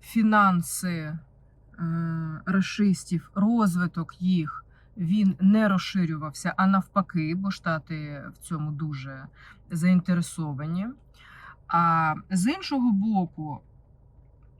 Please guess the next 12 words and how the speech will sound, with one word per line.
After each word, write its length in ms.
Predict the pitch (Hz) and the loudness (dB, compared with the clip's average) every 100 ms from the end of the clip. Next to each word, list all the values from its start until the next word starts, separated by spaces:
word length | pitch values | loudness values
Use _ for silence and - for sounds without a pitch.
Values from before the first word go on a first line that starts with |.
| - 175 | -14 -8
Штати, 920 | - - 262 349 - 277 254 202 190 - - - _ - - - - - - _ - - | -8 4 6 6 0 -2 0 0 -2 -6 -20 -20 _ -20 -20 -20 -20 -20 -20 _ -20 -2
поки 340 | 247 247 - 214 | 0 0 2 4
не 180 | 214 | 4
доб'ються, 1120 | 190 202 185 208 208 - - 175 160 156 151 - 143 | 4 4 4 4 2 0 -2 -4 -2 -2 -4 -8 -8
е, 260 | 160 156 | -6 -2
мирної 720 | 165 202 202 170 170 160 147 | 4 4 4 2 -2 -4 -6
угоди, 560 | 151 160 160 254 220 175 | -6 -6 -2 -2 0 -2
договору, 680 | 156 151 147 196 240 196 165 | -4 -6 -4 -4 -2 -2 -2
підпису 680 | 196 185 - 165 - 160 | 0 -2 -2 -12 -10 -8
і 140 | 156 165 | -8 -8
таке 280 | 160 - 175 | -10 -4 -2
інше, 680 | 247 339 320 - 262 247 | -2 -4 -8 -8 -6 -6